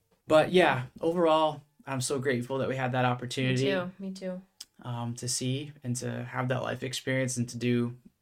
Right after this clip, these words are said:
Speaker 1: something small, um, for a, a part of the world that's, eh, has, has many needs. So hopefully we can continue that relationship and find some ways up the road to continue to serve him and, and, and resource and,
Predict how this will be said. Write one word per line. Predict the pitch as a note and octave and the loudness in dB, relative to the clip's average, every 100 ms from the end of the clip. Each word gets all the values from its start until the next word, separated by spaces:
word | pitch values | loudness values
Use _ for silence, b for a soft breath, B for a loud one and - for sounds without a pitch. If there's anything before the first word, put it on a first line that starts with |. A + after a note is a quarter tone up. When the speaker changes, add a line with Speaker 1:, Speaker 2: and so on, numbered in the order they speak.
| _ _ | _ _
Speaker 1:
something | - C3 B2 A#2+ | -8 -4 -2 -2
small, | - A#2+ A#2 A#2 - _ _ _ _ | 0 0 0 -4 -10 _ _ _ _
um, | - A2+ | -8 -8
for | - B2 A#2+ | -4 0 0
a, | A#2 A#2+ | -2 -4
a | |
part | A#2+ B2 | 0 0
of | A2+ | 0
the | A2+ | -2
world | A#2 A#2 | -2 -2
that's, | A#2 A#2 - - - - | -4 -2 -2 -2 -6 -14
eh, | - A#2 | -14 -14
has, | B2 B2 - | -12 -10 -10
has | B2 A#2+ | -8 -4
many | B2 A#2+ | -2 0
needs. | A#2 A2+ A2+ - | 0 -2 -4 -4
So | - A#2 A2+ A#2+ b b b b | -4 -4 -4 -8 b b b b
hopefully | F3 F3 F3 | 0 2 4
we | E3 | 4
can | D#3+ | 2
continue | D#3 C#3+ C#3 C#3+ C3+ | -2 -4 -2 0 0
that | B2+ - | 0 2
relationship | B2+ A#2 - C3+ B2+ C3 B2 | 4 4 2 -2 0 0 0
and | A#2+ A#2 A#2+ b b b b b b _ | 0 -2 -4 b b b b b b _
find | B2+ B2+ | -2 0
some | B2 B2 | 2 2
ways | A#2+ A#2+ | 2 0
up | A#2+ - | -2 -2
the | A#2 | -2
road | A#2 A#2 A2+ | 0 -2 -2
to | A#2 | -4
continue | B2 B2 A#2+ A#2 | -2 -2 0 0
to | |
serve | A#2 B2 A#2+ A2+ | 0 0 0 0
him | B2 A#2+ | 0 2
and, | A#2 A2+ A#2+ - - | 0 -2 -2 -8 -14
and, | B2 A2+ A#2 B2 | -10 -6 -6 -8
and | A#2 A#2 | -6 -2
resource | A#2+ A#2+ B2 A#2 A#2 A#2 - | 0 0 -2 -2 -2 -4 -4
and, | A2+ A#2 | -4 -6